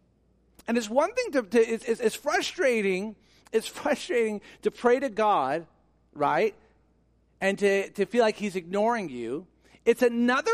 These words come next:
level of frustration to pray to God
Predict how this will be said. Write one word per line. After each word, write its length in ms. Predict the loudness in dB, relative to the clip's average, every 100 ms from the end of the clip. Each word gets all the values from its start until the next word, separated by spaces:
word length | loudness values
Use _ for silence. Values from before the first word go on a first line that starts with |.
| 2
level 400 | 2 2 2 2
of 100 | 0
frustration 920 | -2 -4 -4 -6 -4 -4 -6 -6 -6 -8 -6
to 80 | -6
pray 300 | 0 2 4
to 80 | 2
God 460 | 0 2 2 0